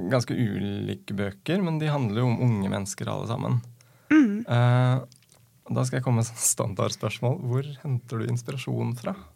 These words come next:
Speaker 2: Åh,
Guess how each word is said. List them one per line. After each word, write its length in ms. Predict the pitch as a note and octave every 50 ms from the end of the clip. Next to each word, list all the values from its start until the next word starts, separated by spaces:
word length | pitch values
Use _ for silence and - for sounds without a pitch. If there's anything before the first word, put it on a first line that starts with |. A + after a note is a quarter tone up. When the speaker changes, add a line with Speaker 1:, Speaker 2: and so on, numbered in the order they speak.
| _ _ _ _ _ _ _ _ _ _ _ _ _ _ _ _ _ _ _ - - - - - _ - - - - - - - - - - - - - - - - - - - - - - - _ - - _ _ _ _ - -
Speaker 2:
Åh, 180 | A#3 A#3 F3+